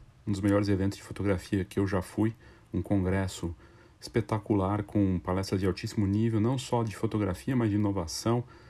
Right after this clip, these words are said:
de negócios, tendências, e com grandes referências do mercado, não só do Rio Grande do Sul, mas de várias partes do Brasil,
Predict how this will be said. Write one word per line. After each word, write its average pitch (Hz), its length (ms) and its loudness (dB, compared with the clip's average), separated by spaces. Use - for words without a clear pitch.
de - 120 -2
negócios, 98 560 2
tendências, 101 760 0
e 110 80 -2
com 117 400 4
grandes 131 420 2
referências 107 500 0
do 104 80 2
mercado, 113 640 2
não 110 180 4
só 104 340 0
do 98 60 -2
Rio 92 100 -2
Grande 98 140 4
do 87 60 -2
Sul, 147 340 0
mas 98 140 -2
de 95 80 -2
várias 101 220 0
partes 98 200 -4
do 104 60 -6
Brasil, 95 440 0